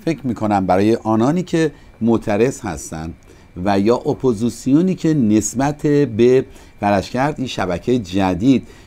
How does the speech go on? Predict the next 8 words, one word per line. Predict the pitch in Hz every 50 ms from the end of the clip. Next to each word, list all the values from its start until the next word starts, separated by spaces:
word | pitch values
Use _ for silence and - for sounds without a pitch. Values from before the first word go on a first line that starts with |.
| - -
اه، | 107 110 113 113 113 113 113 110 98 87 90 85
در | 87 131 123 123 120 -
اصل | - 143 156 170 156 - - - - - 135
سکوت | 123 - - - 156 160 151 - -
کردن، | - - 104 92 80 76 76 71 80 85 87 92 98 104 104 - - - - - - -
این | - 190 208 175
هستش | 156 160 156 143 - - 143 135 120 - -
که | - 139 131 127 131 131 127